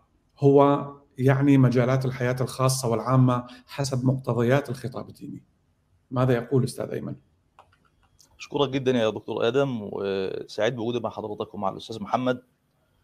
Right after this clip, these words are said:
Speaker 2: وأتمنى الحقيقة إن احنا نقدم للناس النهاردة شيء مفيد إن شاء الله.
Speaker 1: نعم.
Speaker 2: الحقيقة دعني إن أنا، دعني أبني على ما تفضل به أخونا الأستاذ محمد.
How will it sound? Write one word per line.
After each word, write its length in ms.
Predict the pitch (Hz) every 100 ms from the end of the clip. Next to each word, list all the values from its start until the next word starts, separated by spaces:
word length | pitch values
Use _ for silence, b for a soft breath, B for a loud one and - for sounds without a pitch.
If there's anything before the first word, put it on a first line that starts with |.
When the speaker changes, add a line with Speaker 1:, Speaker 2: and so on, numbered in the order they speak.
| _ _
Speaker 2:
وأتمنى 540 | - - - 113 123 110
الحقيقة 260 | - 107
إن 80 | 113
احنا 180 | 110 117
نقدم 280 | 117 117 101
للناس 280 | 101 107 107
النهاردة 300 | 101 104 104
شيء 180 | -
مفيد 400 | 98 - 117 92 90
إن 80 |
شاء 220 | - 101 85
الله. 200 | 82 - _ _ _ -
Speaker 1:
نعم. 160 | - - _ _ _ _ _
Speaker 2:
الحقيقة 240 | - 151
دعني 280 | 143 160 160
إن 120 | 143
أنا، 180 | 151 147
دعني 420 | 117 147 151 139
أبني 260 | 160 165 139
على 240 | 120 131 123
ما 240 | 123 127
تفضل 500 | 120 - 127 117 104
به 220 | 117 120
أخونا 360 | 101 - 120 113
الأستاذ 380 | 95 - 110 98
محمد. 340 | - 87 82